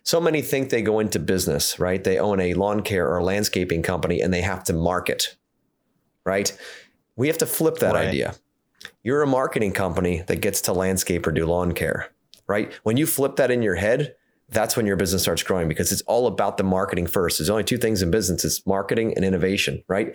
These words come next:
Speaker 1: It's that simple. So you need to be marketing. If you're not, nobody's gonna know you, especially today when there's people screaming off the rooftops that they do this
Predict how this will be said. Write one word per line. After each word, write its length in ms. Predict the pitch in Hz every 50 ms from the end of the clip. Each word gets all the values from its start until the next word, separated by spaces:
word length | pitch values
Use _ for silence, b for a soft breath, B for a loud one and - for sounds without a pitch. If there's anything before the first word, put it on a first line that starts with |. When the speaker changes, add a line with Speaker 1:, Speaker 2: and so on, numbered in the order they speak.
| B B B
Speaker 1:
It's 140 | 92 - 123
that 100 | 120 120
simple. 380 | - 143 123 - 85 80 B B B
So 100 | - 113
you 140 | 101 101 104
need 240 | 104 110 123 131 113
to 80 | 123
be 100 | 107 123
marketing. 420 | 110 104 98 104 113 - 95 90 90
If 120 | 95 -
you're 80 | 104 101
not, 160 | 110 117 92
nobody's 240 | 120 113 113 120 -
gonna 120 | 131 120
know 100 | 120 127
you, 120 | 139 143 107
especially 380 | 92 - - 147 - - 151
today 300 | 120 - 131 113 127 135
when 120 | 131 120 113
there's 120 | 110 104
people 240 | - 143 139 - 120
screaming 500 | - - - - 123 139 139 139 135 123
off 200 | 120 120 123 -
the 100 | - 110
rooftops 540 | 113 127 139 139 143 - 110 98 95 90 -
that 120 | 113 98
they 120 | 98 101 95
do 180 | 90 135 143
this 300 | 113 92 92 92 - -